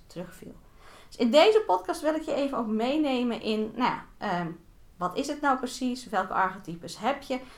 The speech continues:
Misschien herken je dan wel meteen aan een aantal.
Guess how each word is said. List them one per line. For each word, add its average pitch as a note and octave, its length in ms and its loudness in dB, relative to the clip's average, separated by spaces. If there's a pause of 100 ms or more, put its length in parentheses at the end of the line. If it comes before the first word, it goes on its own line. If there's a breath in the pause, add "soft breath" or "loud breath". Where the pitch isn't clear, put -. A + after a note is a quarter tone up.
(140 loud breath)
Misschien B3+ 300 -2
herken G3+ 340 -4
je G#3+ 120 -2
dan G#3 160 0
wel F#3+ 180 0
meteen F#3+ 340 -2
aan F3 120 -4
een F3 140 -6
aantal. E3+ 600 -4